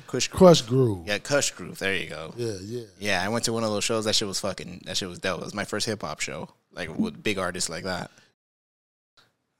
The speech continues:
Speaker 1: So Dulo, uh, so you have some music videos out right now. Uh, what's it called? One of them that we did together, but you did another one before me.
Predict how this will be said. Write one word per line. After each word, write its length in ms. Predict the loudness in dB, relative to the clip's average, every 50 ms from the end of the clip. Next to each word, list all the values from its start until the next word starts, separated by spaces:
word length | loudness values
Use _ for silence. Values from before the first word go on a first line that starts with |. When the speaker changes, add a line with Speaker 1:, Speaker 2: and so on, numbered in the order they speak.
| _ -4
Speaker 1:
So 300 | -2 0 0 0 0 0
Dulo, 460 | 0 0 0 2 2 0 0 -2 0
uh, 420 | 2 2 4 4 2 2 0 -2 -4 -6 -4
so 160 | -2 0 2
you 100 | 2 2
have 120 | 4 2
some 120 | 2 2 0
music 260 | 0 -2 -2 -4 -6
videos 340 | -6 -6 -4 -6 -4 -4 -4
out 160 | -4 -2 -4
right 160 | -4 -6 -4
now. 360 | -4 -4 -4 -4 -6 -8 -10 _ _ _ _ _ _ _ _ _ _ _ _ _ _ _ -6 -4
Uh, 200 | -2 -2 -2 -2
what's 200 | -2 -2 -2 -2
it 40 |
called? 240 | 0 0 0 0 0
One 160 | 0 0 0
of 120 | 0 -2 -2
them 320 | -4 -4 -4 -6 -8 -8
that 160 | -8 -8 -6
we 100 | -6 -6
did 160 | -6 -6 -6 -6
together, 420 | -6 -4 -2 0 0 0 -2 -4
but 120 | -4 -2
you 100 | -2 2
did 160 | 4 4 4 6
another 240 | 6 4 4 4
one 160 | 4 4 2 2
before 400 | 0 -2 -2 -2 0 0 0 0
me. 300 | -2 -4 -8 -10 -12